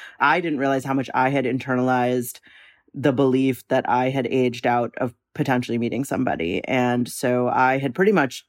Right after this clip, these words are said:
given up, and that I would cover it up with this idea that I was like, "Well, I'm just too successful and I am, like, too together and I'm intimidating. And that's, like, why I haven't met anybody." I really had to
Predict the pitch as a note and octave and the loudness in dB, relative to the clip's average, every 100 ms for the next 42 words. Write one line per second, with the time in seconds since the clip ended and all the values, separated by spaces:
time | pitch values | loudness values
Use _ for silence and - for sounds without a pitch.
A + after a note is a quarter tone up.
0 | _ C#3+ C3 B2 - - _ C3 B2 B2 | _ -2 0 -2 -6 -10 _ -6 -4 -4
1 | B2 B2 B2 _ _ - _ - - B2+ | -4 -6 -8 _ _ -20 _ -8 -2 0
2 | B2+ - - C#3+ C3+ B2 - E3+ D#3 C#3+ | 0 -2 0 0 0 -2 -2 0 2 2
3 | - C#3 - C#3 C3+ B2+ B2 B2 B2+ B2 | 2 0 0 -4 -4 -4 -2 0 0 -2
4 | B2 - B2 B2 C3 B2 B2+ B2+ B2 - | -4 -2 -2 -2 -4 -2 -2 -4 -6 -4
5 | G3+ G#3 - D3+ C#3 C#3+ C#3 C#3 C#3 - | -2 -2 0 -2 -2 0 2 2 2 -2
6 | A#2+ B2 B2 B2 B2 B2+ - G3 G3 F#3+ | -2 -2 -2 -2 -4 -6 -2 0 0 2
7 | D3+ C#3 C#3 C3 B2 A#2+ A#2+ D#3+ C#3+ C3+ | 2 2 0 0 -2 -4 -4 -2 2 2
8 | C3 C3 C3 B2 C3 C3+ B2 B2 C3 A#2 | 2 0 0 -2 -2 -4 -2 0 -2 -2
9 | C3 B2 C3 B2+ B2 A#2+ A#2+ B2+ - - | -2 -2 -2 0 0 0 -2 -4 -8 -20
10 | - - - D3 C3 C#3+ D3+ D3 C3+ C#3 | -20 -18 -2 0 4 4 4 2 0 0
11 | B2+ D3 C3 C3 | -2 -2 0 0